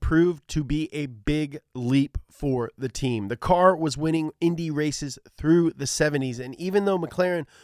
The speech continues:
would eventually pull out of Indy in seventy-six, private teams continued to drive updated versions of the M sixteen as late as nineteen eighty-one. That's eleven years.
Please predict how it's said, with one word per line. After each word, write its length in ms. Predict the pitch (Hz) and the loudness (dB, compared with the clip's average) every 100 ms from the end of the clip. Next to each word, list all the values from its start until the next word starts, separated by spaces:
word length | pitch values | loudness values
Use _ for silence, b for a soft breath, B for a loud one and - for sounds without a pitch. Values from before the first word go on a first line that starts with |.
| b | b
would 140 | 147 | -2
eventually 380 | 147 170 180 180 | 4 2 4 -2
pull 300 | 131 170 185 | 6 6 6
out 200 | 180 190 | 4 4
of 80 | 180 | 4
Indy 300 | 139 165 156 147 | -2 -6 -6 -8
in 100 | 127 | -10
seventy-six, 760 | 120 156 135 127 - 220 196 - - - - - | -6 -6 -6 -6 2 2 2 -8 -14 -20 -18 -14
private 420 | - 170 262 247 | 0 4 4 0
teams 460 | - 147 139 127 - | -4 -4 -4 -6 -10
continued 580 | - 139 - 220 226 180 | -10 -10 -4 -2 -2 -4
to 40 | |
drive 340 | 147 143 135 127 | -2 -2 -2 0
updated 460 | 180 185 185 156 135 | -2 0 -6 -4 -4
versions 400 | 117 117 120 117 - | -4 -4 -8 -8 2
of 180 | 175 | 2
the 140 | 170 - | 2 -6
M 160 | 131 127 | -6 -6
sixteen 480 | 127 - - 131 | -8 -10 -8 -8
as 180 | 131 131 | -8 -10
late 240 | 139 175 156 | -6 -8 -6
as 160 | 151 | -8
nineteen 540 | 139 147 165 156 165 151 | -6 -6 -6 -4 -4 -4
eighty-one. 600 | 143 151 151 156 156 123 b b - | -6 -4 0 2 0 -2 b b -6
That's 200 | 160 202 | -4 -2
eleven 680 | 175 156 170 190 180 180 180 | -4 2 4 8 8 6 -2
years. 720 | 131 139 165 160 127 104 - | -6 0 4 4 2 -4 -12